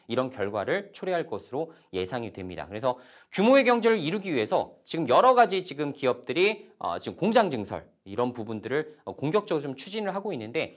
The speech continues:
여기에 따른 이제 규모의 경제 효과를 잘,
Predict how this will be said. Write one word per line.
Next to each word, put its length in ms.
여기에 380
따른 180
이제 120
규모의 460
경제 340
효과를 760
잘, 480